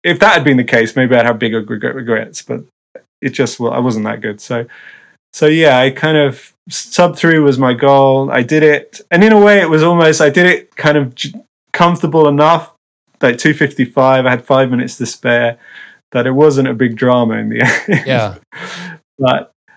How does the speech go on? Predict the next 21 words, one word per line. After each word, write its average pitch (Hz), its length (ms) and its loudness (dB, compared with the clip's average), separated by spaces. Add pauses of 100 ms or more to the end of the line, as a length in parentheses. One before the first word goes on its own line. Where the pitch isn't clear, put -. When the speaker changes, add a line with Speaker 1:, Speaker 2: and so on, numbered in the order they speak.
Speaker 1:
and 156 160 2
then, 170 200 4
then 170 180 4
I 156 80 4
was 143 140 2
like, 139 200 4
"Yeah, 143 120 4
well, 135 140 2
what 143 120 4
do 143 80 4
I 131 80 4
do 127 160 0
now, 123 360 2
I 110 100 -8
guess?" 120 600 -8
You 117 80 -4
know, 107 200 -6
and 107 100 -10
it 117 120 -10
was, 107 240 -10
uh, 107 420 -8